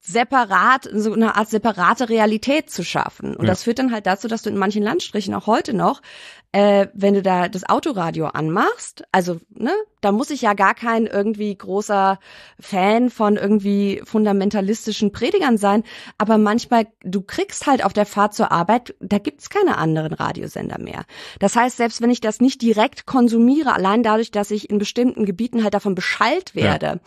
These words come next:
Speaker 1: ähm, ist das natürlich, äh, ein Riesenproblem und schafft letzten Endes, äh,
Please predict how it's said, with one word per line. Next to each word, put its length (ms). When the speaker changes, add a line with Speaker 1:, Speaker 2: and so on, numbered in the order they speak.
Speaker 1:
ähm, 480
ist 260
das 180
natürlich, 800
äh, 400
ein 100
Riesenproblem 1040
und 500
schafft 520
letzten 440
Endes, 720
äh, 580